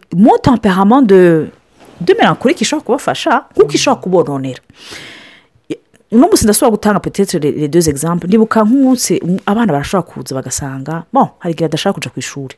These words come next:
Narababwiye ko jewe ishuri ari ikintu kiri très sérieux. Ndanagishaka, ndanagikunda naturellement. Hama nkibaza nti, "Uyu mwana namukubita, nk'aha ntibakubitana. Inkoni ntazo bashirako." Hama sinshaka kumutraumatiza, Mana, none bigenze gute?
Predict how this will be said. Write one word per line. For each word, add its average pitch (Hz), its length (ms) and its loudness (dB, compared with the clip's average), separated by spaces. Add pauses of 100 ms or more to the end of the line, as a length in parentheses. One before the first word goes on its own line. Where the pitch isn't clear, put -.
Narababwiye 196 360 4
ko 208 140 0
jewe 175 160 4
ishuri 170 460 0
ari 165 100 -4
ikintu 143 200 -8
kiri 151 180 -12
très - 200 -10
sérieux. 120 380 -10 (340)
Ndanagishaka, 160 840 -2
ndanagikunda 240 840 4
naturellement. 131 580 -8 (340)
Hama 359 300 2
nkibaza 294 400 6
nti, 170 180 0 (180)
"Uyu 262 120 2
mwana 349 220 4
namukubita, 220 720 0 (180)
nk'aha 190 300 2
ntibakubitana. - 600 -8 (460)
Inkoni 185 340 2
ntazo 175 240 2
bashirako." 131 500 -10 (500)
Hama 254 240 2
sinshaka 311 300 2 (100)
kumutraumatiza, 180 880 0 (800)
Mana, 190 220 4
none 190 200 4
bigenze 139 280 -4
gute? 131 280 -14